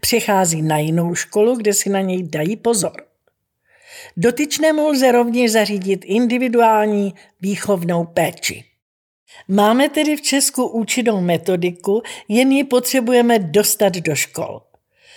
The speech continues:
K tomu však musí být pedagogové a další odborníci odborně připraveni. Jinak mohou neodbornými zásahy nadělat více škody než užitku a oběť ve výsledku ještě více poškodit.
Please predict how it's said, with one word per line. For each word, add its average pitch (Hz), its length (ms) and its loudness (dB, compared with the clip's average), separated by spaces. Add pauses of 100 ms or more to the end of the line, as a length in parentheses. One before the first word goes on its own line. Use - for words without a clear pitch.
(160)
K 202 120 -18
tomu 262 240 2
však 277 320 -2
musí 262 340 0
být 190 300 -6
pedagogové 214 1000 4
a 190 160 0
další 214 560 0
odborníci 208 840 0 (280)
odborně 196 640 2
připraveni. 165 960 -4 (840)
Jinak 311 300 2
mohou 285 340 4
neodbornými 269 760 2
zásahy 240 500 2
nadělat 226 440 2
více 214 300 -2
škody 220 340 -2
než 220 220 -2
užitku 214 580 -4 (320)
a 180 160 0
oběť 240 380 2
ve 214 140 2
výsledku 240 720 0
ještě 208 400 0
více 180 280 -4
poškodit. 147 580 -10